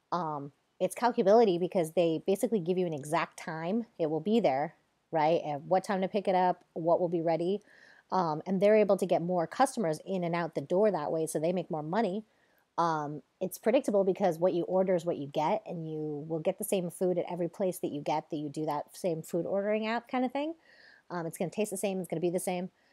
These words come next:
And then control, because you've basically gotten rid of any human interaction whatsoever. Now you're just doing it through your phone, through an app. So now they don't have to pay someone to work there.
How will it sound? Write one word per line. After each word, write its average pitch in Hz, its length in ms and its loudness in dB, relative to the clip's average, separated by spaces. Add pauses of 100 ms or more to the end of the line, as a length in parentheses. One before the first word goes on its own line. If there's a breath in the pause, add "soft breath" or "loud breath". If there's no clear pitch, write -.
(160)
And 185 180 -2
then 170 280 0
control, 220 580 6
because 190 440 0
you've 190 220 0
basically 208 600 0 (220)
gotten 190 300 -2
rid 196 160 4
of 170 160 0
any 214 180 0
human 208 320 -2
interaction 175 420 -4
whatsoever. 170 580 -4
Now 175 160 -2
you're 175 160 2
just 165 160 -6
doing 165 220 -2
it - 120 -10
through 165 360 0
your 160 220 -6
phone, 165 300 -2
through 165 160 -4
an 127 60 -6
app. 147 280 -6
So 247 140 0
now 208 240 0
they 247 120 4
don't 202 200 -2
have 165 160 -8
to - 160 -16
pay 302 300 -2
someone 165 400 -4
to 147 60 -4
work 240 340 2
there. 143 340 0